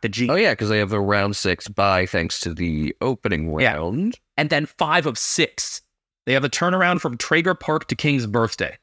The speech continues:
Speaker 1: That seems early for Traeger Park, round twelve. Normally it's been, what, like, round sixteen or eighteen? Hopefully they'll give us a bit better weather 'cause it's not going as deep into the winter.
Speaker 2: Yeah, hopefully. 'Cause that was just,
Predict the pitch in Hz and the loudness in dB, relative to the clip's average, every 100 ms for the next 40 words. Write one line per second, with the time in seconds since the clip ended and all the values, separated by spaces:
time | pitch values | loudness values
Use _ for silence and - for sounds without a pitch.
0 | _ _ - - 440 403 - 156 180 208 | _ _ 0 0 2 2 2 0 2 2
1 | 151 120 143 139 - 135 131 120 117 120 | 0 0 0 0 0 0 2 0 0 0
2 | 117 110 - _ _ - 156 233 214 - | 0 0 -6 _ _ -2 2 4 2 2
3 | 165 127 120 120 110 123 131 117 - - | 2 2 2 0 2 0 0 -2 -6 -2
4 | 156 - - 151 139 113 123 131 160 151 | -2 -2 -2 0 2 0 0 0 0 0
5 | 165 - _ _ - 175 - 147 131 - | -2 -8 _ _ 0 0 2 2 2 0
6 | _ _ _ - 123 120 113 123 117 107 | _ _ _ 0 2 4 0 0 -2 0
7 | 120 113 107 107 117 185 226 _ _ _ | 2 2 2 0 0 0 -2 _ _ _
8 | _ _ 127 113 117 110 - - 131 113 | _ _ -4 0 0 0 -2 -2 0 2
9 | 117 110 120 123 110 120 104 110 113 202 | 0 0 0 0 -2 -4 -2 -2 0 0
10 | - _ 120 120 85 62 85 110 98 - | -2 _ 0 2 2 -2 -2 -2 -2 -2
11 | 76 64 67 - _ - 113 117 107 104 | -2 -2 -4 -8 _ -2 0 2 2 0
12 | 87 | -2